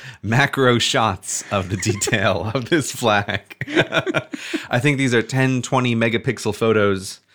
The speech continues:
that have come across the old iMessage. Now I can see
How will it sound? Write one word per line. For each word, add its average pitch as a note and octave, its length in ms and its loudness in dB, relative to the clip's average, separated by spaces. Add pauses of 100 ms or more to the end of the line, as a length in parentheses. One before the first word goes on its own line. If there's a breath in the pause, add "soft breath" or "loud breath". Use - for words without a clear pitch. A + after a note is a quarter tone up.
(160 soft breath)
that G2 80 -2
have F2 120 -2
come G#2+ 180 -4
across F#2 500 -2
the F#2+ 160 -6
old F2+ 160 -2
iMessage. F2+ 760 -4 (360 loud breath)
Now B2+ 140 2
I B2+ 80 2
can A#2 140 -4
see G2+ 400 -2